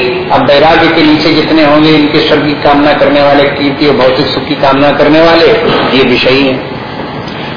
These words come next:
ये विषयी लोग चाहे धर्म का पालन करते हो, चाहे धन के द्वारा करते हो, तीन की कामना है, तो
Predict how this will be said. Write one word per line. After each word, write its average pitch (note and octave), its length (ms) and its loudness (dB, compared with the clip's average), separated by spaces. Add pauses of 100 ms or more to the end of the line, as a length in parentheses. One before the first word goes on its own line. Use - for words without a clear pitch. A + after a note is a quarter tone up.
(180)
ये B2 80 0
विषयी C3+ 480 2
लोग E3+ 380 4
चाहे C3+ 140 2
धर्म C#3+ 260 0
का D#3 120 2
पालन D3+ 340 2
करते D3 280 0
हो, D3+ 80 2
चाहे C#3 180 2
धन D#3 260 2
के E3+ 60 4
द्वारा D#3 260 2
करते C#3+ 320 0
हो, B2+ 160 0
तीन C#3+ 380 -2
की C#3+ 100 -2
कामना C3+ 400 0
है, C3 160 0
तो A2+ 240 0